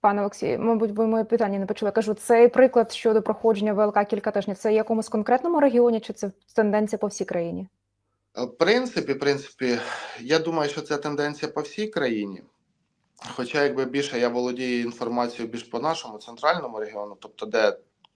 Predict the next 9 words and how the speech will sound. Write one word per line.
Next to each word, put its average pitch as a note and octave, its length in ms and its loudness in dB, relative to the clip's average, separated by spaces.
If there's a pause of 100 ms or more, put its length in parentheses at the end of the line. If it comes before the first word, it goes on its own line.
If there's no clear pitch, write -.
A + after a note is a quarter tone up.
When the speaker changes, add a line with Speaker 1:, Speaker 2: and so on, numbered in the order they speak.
Speaker 2:
це G2+ 360 0
Київська G#3 500 -2
область, D3 440 2
це G#2+ 200 -4
Черкаська, D3 600 0
Чернігівська, A2 640 -4
Житомирська, B2+ 720 0 (800)
е, A2+ 360 6 (1400)
бажаючих C3+ 1120 2